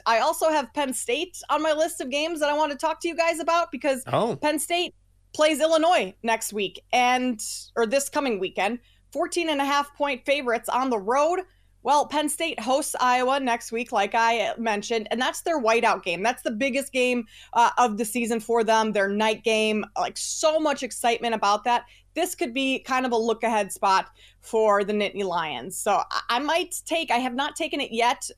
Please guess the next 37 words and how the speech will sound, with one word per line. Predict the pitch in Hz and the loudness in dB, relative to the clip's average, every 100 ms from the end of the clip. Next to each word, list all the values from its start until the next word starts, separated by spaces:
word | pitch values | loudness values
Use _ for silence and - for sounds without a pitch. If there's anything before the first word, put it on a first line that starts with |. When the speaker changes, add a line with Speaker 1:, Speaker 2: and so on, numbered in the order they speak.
| 208 | -6
Speaker 1:
but | 247 226 262 | 0 2 2
Illinois | 302 311 254 269 277 285 - _ - | 2 2 2 2 0 -2 -10 _ -2
plus | 269 269 | -2 0
fourteen | 262 277 277 240 | 0 -2 0 -2
and | 208 | 0
a | |
half | 208 214 233 233 - | 0 2 2 0 -2
is | 214 214 190 - | 2 2 0 0
a, | 214 202 | 2 2
a | 208 | 0
play | - 247 233 | 0 0 0
that | 202 | 0
I | 202 - | -2 -4
think | 269 277 | -6 -4
I'm | 269 | -2
gonna | 254 240 | -2 0
be | 233 | 2
added | 220 220 | 2 0
to | 220 | -4
my | 214 | -4
card | 196 202 202 190 | -2 0 0 2
by | 185 185 | 0 0
the | 185 180 | -2 -6
end, | 185 180 185 - _ _ - | -6 -6 -8 -12 _ _ -4
uh, | 180 180 160 - | 0 2 0 0
of | 190 170 160 | 0 0 -8
the, | 180 185 175 175 | -4 -2 0 0
uh, | 165 165 170 - | 2 0 -4 -8
week | 190 180 - _ - | -6 -6 -10 _ -2
going | 196 180 | 0 0
into | 175 180 | -4 -6
Saturday. | 170 160 143 147 | -2 0 0 -2
I | 139 175 | 0 0
just, | 190 190 - | 0 -2 -2
I'm | 196 | 0
not | 190 | 0
sure | - 190 175 175 | 0 0 0 -4